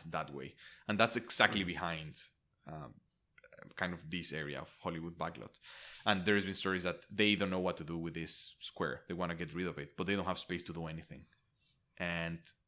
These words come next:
Speaker 1: as long as they don't get permission to kind of push that park that way, they don't have space. This is the same reason why Galaxy's Edge is in Disneyland and not in D C A.
Speaker 2: Mm-hmm.
Speaker 1: It's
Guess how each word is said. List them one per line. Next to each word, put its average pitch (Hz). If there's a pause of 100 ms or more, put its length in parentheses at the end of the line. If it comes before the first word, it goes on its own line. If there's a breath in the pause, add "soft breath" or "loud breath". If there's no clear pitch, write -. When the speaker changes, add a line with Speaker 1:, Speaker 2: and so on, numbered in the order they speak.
(200)
Speaker 1:
as 87
long 95
as 92
they 92
don't 87
get 82
permission 80
to 80
kind 78
of - (120)
push 92
that 92
park 87
that 113
way, 151 (640 soft breath)
they 92
don't 87
have 80
space. - (500)
This 101
is 98
the 90
same 98
reason 95
why 87
Galaxy's 82
Edge 78
is -
in 80
Disneyland 85
and 85
not 82
in 80
D 82
C 95
A. 98
Speaker 2:
Mm-hmm. -
Speaker 1:
It's -